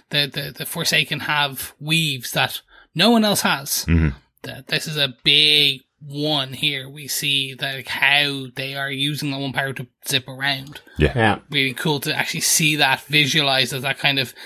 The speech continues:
Speaker 1: almost like an, a, a smoke enveloping out or white or dark
Speaker 3: Yeah,
Speaker 1: in this case,
Speaker 3: that's
Speaker 1: enveloping
Speaker 3: it.
Speaker 1: out and pulling them in.
Speaker 3: I got it more from Moghedien, actually, than,
Speaker 1: Yeah.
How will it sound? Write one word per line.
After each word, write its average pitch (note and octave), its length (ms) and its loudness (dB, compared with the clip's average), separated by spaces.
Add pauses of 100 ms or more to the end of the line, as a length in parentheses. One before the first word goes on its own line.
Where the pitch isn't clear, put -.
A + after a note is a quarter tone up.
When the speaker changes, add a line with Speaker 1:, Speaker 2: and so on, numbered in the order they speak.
(320)
Speaker 1:
almost D3 320 -6
like C#3 180 0
an, C3+ 140 -6
a, C3+ 680 -14
a - 60 -14
smoke C#3+ 480 -2
enveloping C#3 560 0
out D#3 280 0
or D3 200 -16 (180)
white D3 460 0 (360)
or C3+ 100 -14 (120)
dark C#3+ 220 0
Speaker 3:
Yeah, D#3 180 4
Speaker 1:
in C#3 80 0
this B2+ 140 -12
case, B2+ 300 -6
Speaker 3:
that's A3+ 300 2
Speaker 1:
enveloping D3+ 260 4
Speaker 3:
it. C#3+ 120 4
Speaker 1:
out C#3 60 -2
and C3 100 -12
pulling C#3+ 300 -6
them C3 180 -12 (180)
in. C#3+ 280 -8 (280)
Speaker 3:
I D3+ 80 2
got G#3 300 2
it G#3 160 4
more E3+ 360 4
from C3 640 4
Moghedien, B2+ 800 4
actually, F#2 680 -6
than, G2+ 280 0
Speaker 1:
Yeah. F2+ 160 2